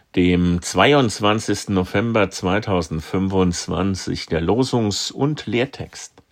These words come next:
Jeremia drei, zwölf und dreizehn. „Ich bin gnädig“, spricht der Herr, „und ich will nicht ewiglich zürnen. Allein erkenne deine Schuld, dass du wider den Herrn, deinen Gott, gesündigt hast.“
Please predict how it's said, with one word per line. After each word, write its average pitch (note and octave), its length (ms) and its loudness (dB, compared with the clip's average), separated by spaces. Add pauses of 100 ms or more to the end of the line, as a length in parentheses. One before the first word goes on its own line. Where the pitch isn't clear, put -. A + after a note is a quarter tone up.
(600)
Jeremia E2+ 500 2
drei, E2+ 360 -2
zwölf G2+ 420 0
und E2 140 -2
dreizehn. E2 760 -6 (760)
„Ich - 200 4
bin D#3+ 240 4
gnädig“, D#3 540 2
spricht - 540 -2
der A#2+ 100 6
Herr, F2+ 480 -6 (880)
„und F2+ 160 0
ich E2 160 -4
will E2+ 160 2
nicht - 400 -2
ewiglich G2+ 540 0
zürnen. F2+ 580 -2 (560)
Allein G2 520 2
erkenne C3+ 800 -2
deine F2+ 320 0
Schuld, F#2+ 580 -2 (640)
dass - 180 0
du F2+ 180 4
wider C3+ 280 4
den F#2 160 4
Herrn, F#2+ 340 0
deinen E2+ 340 2
Gott, - 240 0
gesündigt - 680 -2
hast.“ - 360 -16